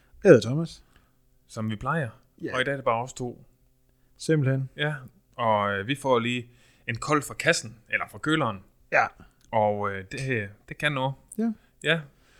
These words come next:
Speaker 2: Hvad, øh, er du i form, eller hvad?
Speaker 1: Nej.
Speaker 2: Nej.
Speaker 1: Det er jeg ikke.
Speaker 2: Men det skal man heller ikke være i oktober.
Speaker 1: Nej, men omvendt kan man sige, å-, året er også sådan ved at løbe ud, og det,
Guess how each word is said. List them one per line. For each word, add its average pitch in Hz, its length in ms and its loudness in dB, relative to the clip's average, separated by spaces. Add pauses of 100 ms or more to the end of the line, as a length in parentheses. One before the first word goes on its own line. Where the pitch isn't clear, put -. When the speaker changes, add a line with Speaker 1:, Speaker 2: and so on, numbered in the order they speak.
(340)
Speaker 2:
Hvad, 147 240 0
øh, 135 380 2
er 117 140 0
du 131 80 -2
i 131 60 0
form, 190 260 6
eller 120 120 -4
hvad? 143 320 -4
Speaker 1:
Nej. 101 100 -6 (240)
Speaker 2:
Nej. 196 220 -4 (280)
Speaker 1:
Det 185 80 -8
er 139 60 -8
jeg 117 100 -10
ikke. 143 200 -14
Speaker 2:
Men 104 140 -6
det 120 80 0
skal 127 100 -12
man 123 40 -12
heller 123 120 -4
ikke 120 120 -6
være 127 140 2
i 123 40 0
oktober. 113 320 -10 (360)
Speaker 1:
Nej, 277 380 10
men 160 160 6
omvendt 170 260 6
kan 156 80 4
man 147 60 6
sige, 160 240 2 (240)
å-, 196 280 6
året 185 260 12
er 156 40 10
også 170 140 8
sådan 175 160 4
ved 170 80 10
at 151 80 12
løbe 143 160 8
ud, 190 160 6
og 147 140 2
det, 139 80 -10